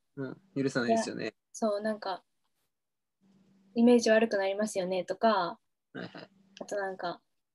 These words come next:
Speaker 2: 「いや、でも辛いこととかあったのかなって思います」とか、
Speaker 1: はい。
Speaker 2: まあ、なんか想像できるさ、答えばっかりなイメージあるじゃん。
Speaker 1: はい。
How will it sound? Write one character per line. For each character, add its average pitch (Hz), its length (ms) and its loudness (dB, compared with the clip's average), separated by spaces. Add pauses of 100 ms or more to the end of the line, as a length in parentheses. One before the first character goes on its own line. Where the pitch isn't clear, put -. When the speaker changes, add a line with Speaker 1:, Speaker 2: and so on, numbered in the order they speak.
(760)
Speaker 2:
「い 233 60 2
や、 226 80 6
で 226 100 4
も 214 140 -2
辛 226 220 6
い 226 60 6
こ 240 100 6
と 240 120 2
と 226 100 2
か 220 100 0
あ 220 40 2
っ - 80 -6
た 220 100 4
の 208 80 0
か 208 100 2
な 233 100 8
っ 247 80 -2
て 220 80 0
思 208 140 -2
い 214 40 0
ま 233 140 4
す」 196 260 2
と 175 120 -2
か、 165 320 -4 (520)
Speaker 1:
は 131 180 -6
い。 - 80 -14 (380)
Speaker 2:
ま 226 60 -2
あ、 - 20 2
な 247 120 6
ん 240 40 0
か 233 80 0
想 302 220 8
像 302 160 8
で 285 100 6
き 285 140 6
る 214 80 4
さ、 - 240 -8 (460)
答 226 220 -2
え 175 320 -2
ば 202 100 -6
っ - 60 -20
か 208 120 2
り 165 220 -6 (1200)
な 202 80 -4
イ 202 100 0
メ 214 100 0
ー - 20 -6
ジ 185 100 -2
あ 180 60 -2
る 185 80 -8
じ 185 100 -10
ゃ 175 40 -8
ん。 175 40 -12
Speaker 1:
は - 720 -8
い。 - 100 -10